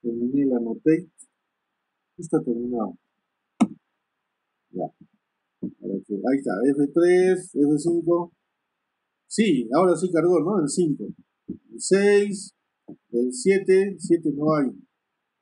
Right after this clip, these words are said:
Ocho, cinco, seis, siete.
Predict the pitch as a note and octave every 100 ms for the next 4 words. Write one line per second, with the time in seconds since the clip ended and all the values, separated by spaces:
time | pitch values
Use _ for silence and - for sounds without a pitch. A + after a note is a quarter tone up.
0 | _ _ _ _ _ _ _ - - _
1 | _ _ _ _ - D#3+ D#3+ F3 E3+ E3
2 | _ _ _ _ _ _ - - D3 D3
3 | D3+ D3+ D#3 _ - A#2 A2+ - _ _
4 | - C#3+ C#3+ D4 D4 -